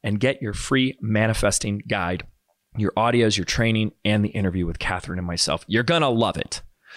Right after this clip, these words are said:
Okay. Now let's get into your three D Action Biz Tip Friday Encore episode. Wow, that was kind of a mouthful.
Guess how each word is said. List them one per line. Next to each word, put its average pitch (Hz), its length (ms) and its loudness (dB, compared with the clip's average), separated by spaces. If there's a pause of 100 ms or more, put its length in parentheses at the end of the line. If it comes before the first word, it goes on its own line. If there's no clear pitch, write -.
(200)
Okay. 131 280 0 (640)
Now 131 500 2 (420)
let's 135 240 0
get 151 160 2
into 147 420 2
your 104 500 4 (540)
three 139 460 2
D 143 500 0
Action 131 640 0 (380)
Biz 151 260 4
Tip 147 220 2
Friday 113 720 2 (400)
Encore 117 640 4
episode. - 440 0
Wow, 120 180 0
that 87 60 -4
was 92 100 -2
kind 104 140 -2
of 90 80 -2
a - 20 -2
mouthful. 87 480 -4